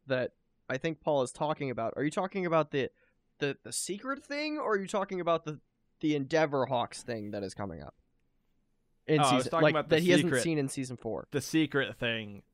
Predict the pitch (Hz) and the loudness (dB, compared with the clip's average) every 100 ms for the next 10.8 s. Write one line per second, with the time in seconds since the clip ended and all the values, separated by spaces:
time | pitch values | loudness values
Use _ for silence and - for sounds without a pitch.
0 | _ 135 120 - 160 151 - 139 127 - | _ 0 0 2 2 2 2 0 2 6
1 | 180 220 180 160 143 131 - 156 165 165 | 6 6 4 4 2 2 -2 -2 0 -2
2 | - _ - 170 208 196 190 - 185 196 | -8 _ -4 0 2 2 2 2 4 8
3 | 240 185 165 - - 165 156 147 139 - | 8 6 -2 -6 -2 0 0 -2 -4 -4
4 | 135 139 123 165 147 196 180 135 127 175 | -8 -6 -6 -6 -2 0 0 -2 -4 -4
5 | 165 190 196 185 214 208 220 214 _ _ | -4 -6 -6 -2 2 4 2 -2 _ _
6 | _ 139 120 - 147 147 160 139 135 113 | _ -4 -4 -2 0 0 -2 -4 -4 -2
7 | 135 143 151 143 131 131 135 120 147 147 | 0 0 0 -2 -4 -4 -4 -8 -10 -6
8 | 143 - 151 120 117 113 - 123 - 127 | -6 -6 -8 -6 -6 -8 -10 -10 -4 -2
9 | 135 131 131 147 143 127 127 113 135 123 | -2 -2 2 2 2 -4 -6 -10 -10 -8
10 | 113 - 120 120 117 117 113 | -10 -8 -8 -8 -8 -8 -8